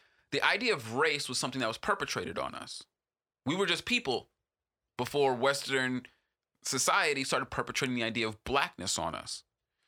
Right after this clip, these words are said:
And so we are in a struggle to define something that is perpetrated on us. And, and now that's to say that that's something separate from African-American culture.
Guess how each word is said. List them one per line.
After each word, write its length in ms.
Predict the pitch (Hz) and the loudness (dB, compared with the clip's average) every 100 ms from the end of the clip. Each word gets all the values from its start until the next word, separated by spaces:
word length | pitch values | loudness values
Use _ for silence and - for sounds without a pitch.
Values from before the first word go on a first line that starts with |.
| _ _ | _ _
And 140 | 131 135 | 0 2
so 480 | 156 143 131 131 - _ _ _ _ _ _ _ 147 | 4 4 4 0 -8 _ _ _ _ _ _ _ -6
we 260 | 165 233 | 0 4
are 140 | 214 170 | 4 4
in 120 | 170 | 2
a 200 | 143 131 | 2 2
struggle 640 | - - 147 170 190 165 151 | 0 0 2 4 4 0 0
to 160 | 127 | 0
define 580 | 131 - 175 190 190 202 | 0 0 2 4 2 0
something 400 | - 180 220 151 | 2 0 0 0
that 100 | 156 | 0
is 80 | 180 | 2
perpetrated 560 | 220 247 - 135 120 | 2 2 2 2 2
on 100 | 120 | 2
us. 160 | 123 135 | 0 0
And, 140 | 135 135 - _ _ _ _ _ _ - | -4 -4 -18 _ _ _ _ _ _ 0
and 160 | 170 | 2
now 140 | 170 165 | 4 4
that's 240 | 180 - | 2 0
to 100 | - | -2
say 260 | 151 170 156 | 0 2 4
that 200 | 139 113 | 2 2
that's 180 | 139 - | 0 0
something 420 | - 160 160 143 | 0 0 -2 -2
separate 720 | - - 208 - 123 110 - | 0 2 2 0 -2 -2 -2
from 180 | - - 135 | -6 -6 -2
African-American 720 | 143 - 135 127 120 117 110 | -4 -4 -4 0 0 -2 -8
culture. 480 | - 156 - - | -4 -2 -2 -6